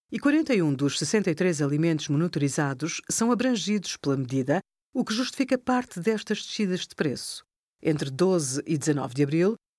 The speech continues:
os produtos que registaram a maior descida percentual de preço foram, na maioria, produtos que estão agora isentos de iva.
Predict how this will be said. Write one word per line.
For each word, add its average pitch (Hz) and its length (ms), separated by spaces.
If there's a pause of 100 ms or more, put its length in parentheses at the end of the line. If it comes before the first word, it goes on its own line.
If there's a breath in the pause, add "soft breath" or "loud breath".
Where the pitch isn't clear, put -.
(160)
os 165 120
produtos 214 460
que 220 180
registaram 196 560
a 185 60
maior 185 300
descida 151 380
percentual 151 600
de 123 120
preço 160 440 (280)
foram, 233 320
na 240 100
maioria, 208 580 (120)
produtos 180 640
que - 80
estão 143 200
agora 147 460
isentos 160 500
de 147 140
iva. 139 460